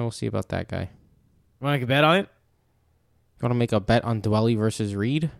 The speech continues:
Speaker 2: <laughs> Yeah.
Speaker 1: Sure, absolutely. <laughs>
Speaker 2: You do?
Speaker 1: Yeah, why not?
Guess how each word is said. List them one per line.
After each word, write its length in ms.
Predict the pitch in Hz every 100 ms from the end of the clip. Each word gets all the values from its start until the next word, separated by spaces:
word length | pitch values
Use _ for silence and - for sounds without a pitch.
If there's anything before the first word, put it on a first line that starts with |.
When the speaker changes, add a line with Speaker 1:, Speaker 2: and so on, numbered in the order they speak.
| _
Speaker 2:
<laughs> 140 | _
Yeah. 480 | - 113 151 143 131 - 165 208 220 - -
Speaker 1:
Sure, 440 | - 175 180 123
absolutely. 680 | 120 127 - 143 143 117 120 110 - -
<laughs> 80 | 147 - - - 175 - 120
Speaker 2:
You 100 | 156
do? 300 | 151 190 311 - - _
Speaker 1:
Yeah, 180 | - 165
why 160 | 151 135
not? 340 | 170 147 -